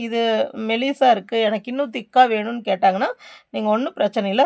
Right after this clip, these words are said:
ரெண்டு த்ரெட், மூணு த்ரெட் யூஸ் பண்ணலாம். அந்த மாதிரி த்ரெட்ஸ் வந்து ரெண்டு, மூணு நீங்க சேர்த்து வைக்கும்போது ஹூக் சைஸ் வந்து பெருசா யூஸ் பண்ணுங்க. சரிங்களா? ஏன்னா இப்ப இந்த சின்ன ஹூக், இப்ப இந்த ஒ-, ஒன் பாயிண்ட் ஃபைவ், நான் ஃப-, ஒன் பாயிண்ட் ஃபைவ் எம்எம் ஹூக்ல ஒர்க் பண்றேங்க.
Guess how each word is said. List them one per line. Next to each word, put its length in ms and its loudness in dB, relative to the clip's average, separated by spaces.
ரெண்டு 380 0
த்ரெட், 400 -2
மூணு 300 -2
த்ரெட் 340 -6
யூஸ் 280 -8
பண்ணலாம். 360 0
அந்த 280 2
மாதிரி 320 2
த்ரெட்ஸ் 380 -4
வந்து 260 0
ரெண்டு, 360 -4
மூணு 240 -6
நீங்க 240 -6
சேர்த்து 380 -4
வைக்கும்போது 540 -4
ஹூக் 300 -8
சைஸ் 240 -4
வந்து 260 -6
பெருசா 400 0
யூஸ் 260 -10
பண்ணுங்க. 320 -10
சரிங்களா? 360 0
ஏன்னா 240 0
இப்ப 240 -4
இந்த 200 -2
சின்ன 340 -4
ஹூக், 300 -4
இப்ப 220 -4
இந்த 180 0
ஒ-, 160 2
ஒன் 200 0
பாயிண்ட் 260 2
ஃபைவ், 140 2
நான் 200 4
ஃப-, 180 2
ஒன் 180 0
பாயிண்ட் 240 -6
ஃபைவ் 220 0
எம்எம் 300 -2
ஹூக்ல 300 -2
ஒர்க் 200 -2
பண்றேங்க. 360 2